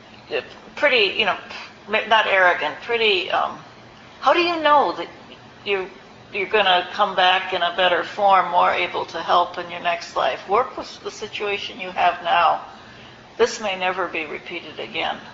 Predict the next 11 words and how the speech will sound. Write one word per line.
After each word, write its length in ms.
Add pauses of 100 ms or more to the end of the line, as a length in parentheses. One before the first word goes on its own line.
(160)
so 140
don't 220
take 360
any 180
chances. 520
Get 200
enlightened 560
now 320
while 180
you 120
have 240